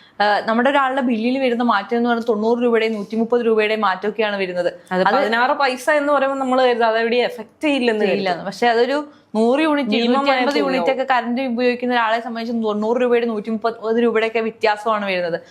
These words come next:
Speaker 1: So അത് നിസ്സാരമായി തോന്നുമെങ്കിൽ അത് അത്ര നിസ്സാരമല്ല. ഒരു ഫാമിലി ബഡ്ജറ്റിനെ തന്നെ ബാധിക്കുന്ന ഒരു വലിയ പ്രശ്നമാണത്. കാരണം ഇന്ന് നമുക്ക് പലചരക്ക് സാധനങ്ങൾക്ക് വില കൂടുതലാണ്, അത് ഫാമിലി ബഡ്ജറ്റിനെ ബാധിക്കുന്നുണ്ട്.
Speaker 2: ഉം.
Speaker 1: ഏഹ്, ഈ പറയുന്ന ഗ്യാസിന്റെ വില, അത് ഫാമിലി ബഡ്ജറ്റിനെ ബാധിക്കുന്നുണ്ട്.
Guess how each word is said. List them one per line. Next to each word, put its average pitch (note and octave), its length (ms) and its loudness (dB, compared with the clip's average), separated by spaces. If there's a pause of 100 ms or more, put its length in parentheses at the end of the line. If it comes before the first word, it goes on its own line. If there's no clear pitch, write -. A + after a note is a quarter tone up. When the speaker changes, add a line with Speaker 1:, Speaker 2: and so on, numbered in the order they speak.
(280)
Speaker 1:
So B3 40 4
അത് C4 640 2
നിസ്സാരമായി C#4+ 560 0
തോന്നുമെങ്കിൽ D4 460 0
അത് C#4 100 0
അത്ര C#4 140 -6
നിസ്സാരമല്ല. A3+ 600 0
ഒരു A3+ 80 -2
ഫാമിലി A3 360 -2
ബഡ്ജറ്റിനെ A#3+ 560 -2
തന്നെ A#3+ 120 0
ബാധിക്കുന്ന G#3 500 0
ഒരു A3+ 100 2
വലിയ G#3 280 0
പ്രശ്നമാണത്. F#3+ 720 -4
കാരണം - 460 -4
ഇന്ന് A#3 180 2
നമുക്ക് B3+ 200 2
പലചരക്ക് A3+ 460 0
സാധനങ്ങൾക്ക് A#3+ 420 0
വില G#3 160 2
കൂടുതലാണ്, F3+ 420 -2 (260)
അത് G#3+ 80 0
ഫാമിലി A3+ 320 0
ബഡ്ജറ്റിനെ A3 420 -2
ബാധിക്കുന്നുണ്ട്. F#3+ 640 -2
Speaker 2:
ഉം. F#3 300 -8
Speaker 1:
ഏഹ്, G3 240 4
ഈ A#3 100 0
പറയുന്ന A#3 520 0 (180)
ഗ്യാസിന്റെ A3+ 520 2
വില, F#3+ 180 0 (340)
അത് A#3 140 2
ഫാമിലി A#3 300 0
ബഡ്ജറ്റിനെ A3+ 400 -2
ബാധിക്കുന്നുണ്ട്. G3 500 -4